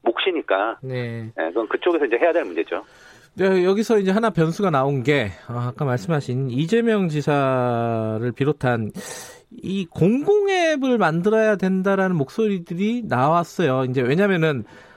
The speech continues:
Speaker 2: 일정 정도 성공한 지자체가 있거든요. 그, 예를 들어 군산 같은
Speaker 1: 네,
Speaker 2: 경우에
Speaker 1: 예, 그렇다고 하더라고요.
Speaker 2: 배달의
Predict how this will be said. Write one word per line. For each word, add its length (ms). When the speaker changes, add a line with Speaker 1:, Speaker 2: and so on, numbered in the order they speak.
Speaker 2:
일정 520
정도 500
성공한 760
지자체가 960
있거든요. 1000
그, 380
예를 140
들어 120
군산 480
같은 400
Speaker 1:
네, 80
Speaker 2:
경우에 220
Speaker 1:
예, 80
그렇다고 400
하더라고요. 300
Speaker 2:
배달의 380